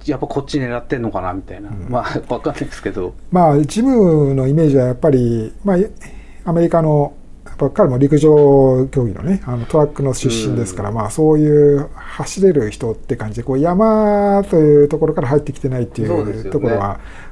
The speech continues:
Speaker 2: こう、フランスとかとかって、
Speaker 1: うん。
Speaker 2: グザビエとかとはちょっと違うところだと思うんですよね。
Speaker 1: そうですよね。
Speaker 2: だからまあ、そこ、その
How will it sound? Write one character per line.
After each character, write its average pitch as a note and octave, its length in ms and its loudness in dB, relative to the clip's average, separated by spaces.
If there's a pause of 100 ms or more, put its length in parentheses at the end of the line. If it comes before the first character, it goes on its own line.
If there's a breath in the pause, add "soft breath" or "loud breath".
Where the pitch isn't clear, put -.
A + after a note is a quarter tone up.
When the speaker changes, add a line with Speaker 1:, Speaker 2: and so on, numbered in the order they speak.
Speaker 2:
こ C#3 140 -2
う、 - 20 -4
フ - 100 -4
ラ D#3 100 2
ン C#3 40 0
ス - 60 -6
と C3 140 2
か A2+ 220 -6 (140)
と - 100 -8
か A2 120 -4
っ A2 40 -4
て、 - 120 -2
Speaker 1:
う G#2 60 2
ん。 G#2 60 -6
Speaker 2:
グ D3+ 80 0
ザ C3 140 0
ビ C3 80 0
エ B2+ 40 0
と C3 80 -4
か A#2+ 80 -2
と G2 60 -6
は F#2+ 40 -8
ち G#2+ 80 -12
ょ - 80 -14
っ A2 40 -14
と - 140 -10
違 - 100 -4
う G#2 40 -6
と B2 80 -8
こ G#2+ 80 -6
ろ F#2+ 60 -10
だ F#2+ 60 -10
と - 100 -16
思 - 100 -14
う - 20 -16
ん - 40 -18
で - 40 -18
す - 40 -18
よ C#3 80 -14
ね。 E3 220 -8
Speaker 1:
そ C#3+ 80 -2
う D3 100 -2
で G#2+ 80 -6
す - 100 -16
よ F#2 100 -14
ね。 C3 380 -8
Speaker 2:
だ F#3+ 80 -4
か F3+ 60 0
ら - 20 0
ま F3 100 0
あ、 D3+ 40 -2
そ G#3 140 -4
こ、 G#3+ 280 -2
そ G#3 100 -6
の G#3+ 340 -2